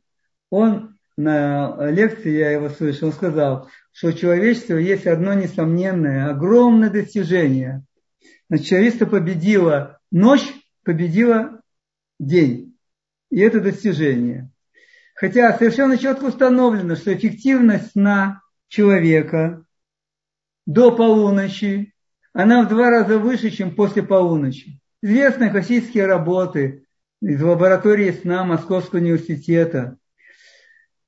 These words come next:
И это всё показано, так сказать, на энцефалограммах. И понятно поэтому, если человек, предположим, и так и было, ведь человек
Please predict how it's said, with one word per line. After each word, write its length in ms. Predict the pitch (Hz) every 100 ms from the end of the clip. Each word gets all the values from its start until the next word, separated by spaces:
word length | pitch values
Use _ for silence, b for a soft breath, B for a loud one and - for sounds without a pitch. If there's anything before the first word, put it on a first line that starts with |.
| _
И 180 | - 196
это 400 | 208 214 240 254
всё 180 | 254 269
показано, 800 | 254 240 240 240 185 202 196 185
так 140 | 190 143
сказать, 200 | 196 180
на 60 | 185
энцефалограммах. 1120 | 180 196 202 202 185 175 180 170 143 127 - _ _ _ _ _ _ -
И 100 | 214
понятно 480 | 226 247 294 302 285
поэтому, 340 | 269 240 190
если 140 | 175
человек, 760 | 170 196 202 208 240 190 131 - _
предположим, 840 | 185 170 202 180 151 131 127 127 - _ _
и 60 | 143
так 240 | 196 196
и 60 | 220
было, 460 | 214 311 233 123 135
ведь 220 | 139 -
человек 320 | 180 202